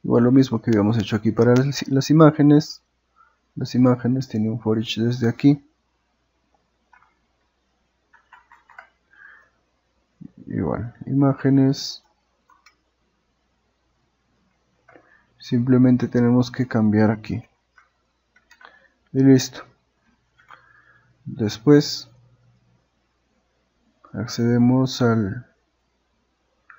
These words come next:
a ver, al Z.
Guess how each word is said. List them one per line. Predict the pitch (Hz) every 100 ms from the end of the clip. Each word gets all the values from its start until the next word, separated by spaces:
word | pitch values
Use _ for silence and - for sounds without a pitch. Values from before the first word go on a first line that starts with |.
| _ _ _ _ _ _ _ _ _ _ _ _ _ _ _ _ _ _ _ _ _ _ _ _ _ _ _ _
a | 131
ver, | 131 135 135 135
al | 110 117
Z. | - 135 131 135 -